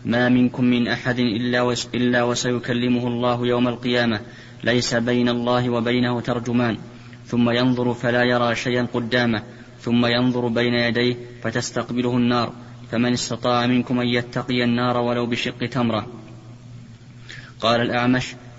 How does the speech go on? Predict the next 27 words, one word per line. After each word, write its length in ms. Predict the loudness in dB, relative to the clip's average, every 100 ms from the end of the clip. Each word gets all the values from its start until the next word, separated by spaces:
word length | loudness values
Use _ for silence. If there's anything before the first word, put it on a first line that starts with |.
| -4
حدثني 520 | -2 0 0 0 0
عمرو 320 | 2 2 0 -8 -16 -4
عن 180 | -2 -2
خيثمة 520 | -2 0 2 2 0 -4 -14 -4
عن 140 | 0
عدي 340 | 2 2 2 2
بن 140 | 0
حاتم 420 | 0 -2 0 0
رضي 280 | 0 0 0
الله 400 | 2 2 2 2
عنه 180 | 0 0 -6 -16 -18 -6
قال: 220 | 0 0
قال 280 | 2 2 4
النبي 440 | 4 2 2 0
صلى 160 | 0 -2
الله 460 | 0 2 2 2
عليه 160 | 0 0
وسلم: 520 | -2 -2 0 2 0 -4 -12 -6
"اتقوا 420 | -6 -2 -4 0
النار"، 360 | 2 2 0 -2 -10 -18 -6
ثم 260 | 0 2
أعرض 380 | 2 2 2 2
وأشاح، 680 | 0 2 0 0 2 0 -2 -14 -20 -12
ثم 220 | -2 2
قال: 420 | 2 0 2 2 0
"اتقوا 400 | -4 -4 0 0
النار"، 360 | 2 0 -2